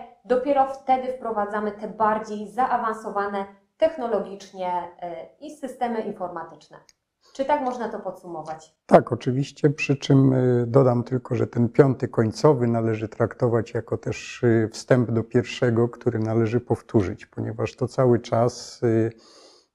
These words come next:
Speaker 2: jest, y, cyklicznie powtarzane.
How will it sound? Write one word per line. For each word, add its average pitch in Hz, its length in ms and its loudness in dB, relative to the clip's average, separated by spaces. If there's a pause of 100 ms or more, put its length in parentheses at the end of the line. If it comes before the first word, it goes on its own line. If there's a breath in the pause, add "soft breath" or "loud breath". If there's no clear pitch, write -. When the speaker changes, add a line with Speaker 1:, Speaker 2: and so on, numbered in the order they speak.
(180)
Speaker 2:
jest, 123 600 4
y, 120 200 6
cyklicznie - 680 -2
powtarzane. 117 920 0